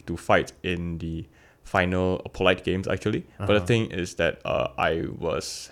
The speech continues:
Speaker 1: held back because, uh, of internship. I couldn't go for my grading.
Speaker 2: I
Speaker 1: I was too
Speaker 2: see.
Speaker 1: flooded with work. Like, yeah, it
Speaker 2: Yeah,
Speaker 1: really
Speaker 2: you,
Speaker 1: was.
Speaker 2: you know what's interesting is that in,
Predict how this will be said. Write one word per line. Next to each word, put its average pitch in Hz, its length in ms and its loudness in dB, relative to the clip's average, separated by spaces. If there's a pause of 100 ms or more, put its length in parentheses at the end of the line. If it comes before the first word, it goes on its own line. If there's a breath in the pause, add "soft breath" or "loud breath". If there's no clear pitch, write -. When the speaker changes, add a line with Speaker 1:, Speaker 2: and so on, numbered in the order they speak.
Speaker 1:
held 92 180 6
back 95 240 4
because, 85 440 -2
uh, 80 140 0 (120)
of 87 120 -4
internship. 95 540 -2
I 87 100 2
couldn't 92 260 -2
go 95 120 4
for 85 60 -8
my 85 120 -4
grading. 92 420 2 (160 loud breath)
Speaker 2:
I 98 140 -2 (100)
Speaker 1:
I - 20 -
was 85 180 0 (160)
too 101 200 2
Speaker 2:
see. 85 140 -6
Speaker 1:
flooded 90 320 4
with - 140 -8
work. - 220 -2
Like, 73 200 2 (340)
yeah, - 240 -6 (120)
it 139 80 0
Speaker 2:
Yeah, 151 80 8
Speaker 1:
really 147 200 6
Speaker 2:
you, 175 60 6
Speaker 1:
was. 165 120 -4
Speaker 2:
you 160 120 6
know 214 140 2
what's 262 380 2
interesting 98 580 2
is 95 200 2
that - 300 4
in, 107 320 2